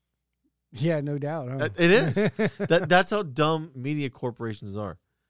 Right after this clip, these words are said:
Speaker 2: By you making, by you reporting that, since everything goes national almost immediately, especially when it's something like that.
Speaker 1: Yeah.
Speaker 2: All you're, you're
Speaker 1: All you're doing is giving ideas to people who went, "That's a good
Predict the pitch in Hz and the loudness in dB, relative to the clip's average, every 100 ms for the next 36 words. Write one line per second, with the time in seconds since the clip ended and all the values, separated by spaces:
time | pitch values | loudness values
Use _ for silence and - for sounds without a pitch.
0 | _ _ - 139 147 170 160 156 151 139 | _ _ 0 0 2 0 -2 -4 -6 -4
1 | 123 127 151 147 107 - 127 131 135 143 | -2 -2 -2 -4 -8 -8 -8 -6 -4 -6
2 | 156 _ - 113 117 120 120 113 107 101 | -8 _ -16 -8 -6 -4 -6 -6 -4 -4
3 | 90 98 104 - 117 113 104 95 95 101 | -4 -2 -2 -4 -8 -8 -8 -10 -8 -8
4 | 107 107 - 117 117 113 101 - 117 101 | -6 -8 -4 -4 -4 -8 -8 -10 -10 -8
5 | 92 98 98 120 - 127 117 98 _ _ | -10 -4 -4 -4 -12 -16 -16 -16 _ _
6 | _ _ _ - - 165 180 170 156 151 | _ _ _ -16 -2 0 2 -2 -4 -4
7 | 156 170 _ 180 208 196 196 156 170 165 | -4 -6 _ 2 4 6 4 2 -2 -2
8 | 156 139 151 127 127 143 143 131 123 123 | -4 -4 -4 -6 -8 -8 -6 -8 -12 -14
9 | 127 - | -16 -16